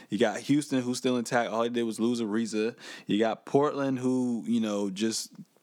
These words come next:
had that come-, coming out party. Uh, Utah is on the rise. Spurs are always gonna, you know, fight for that. O K C got Paul George and just re-signed.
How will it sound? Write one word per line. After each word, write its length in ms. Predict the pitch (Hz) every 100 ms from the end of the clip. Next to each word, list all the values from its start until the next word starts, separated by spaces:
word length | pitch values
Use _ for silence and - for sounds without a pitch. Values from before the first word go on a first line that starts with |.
| _ _ - - -
had 240 | 123 117
that 180 | 113 110
come-, 300 | 127 120 -
coming 320 | - 123 117
out 180 | 117 113
party. 420 | 120 113 113 127 - - -
Uh, 300 | 107 104 98
Utah 460 | 90 113 127 135 120
is 100 | 110
on 140 | 113
the 80 | 110
rise. 400 | 104 110 113 113
Spurs 460 | - - 117 123 113
are 80 | 107
always 260 | 113 113
gonna, 220 | 104 101
you 160 | 98 104
know, 340 | 101 98 95 - -
fight 320 | - 117 120
for 120 | - 101
that. 300 | 101 101 - - - -
O 160 | 120
K 220 | 127 117
C 320 | 117 - 123 117
got 380 | 113 110 -
Paul 240 | - 113 113
George 360 | 98 110 113
and 80 | 104
just 200 | 107 107
re-signed. 580 | 107 107 107 104 107 104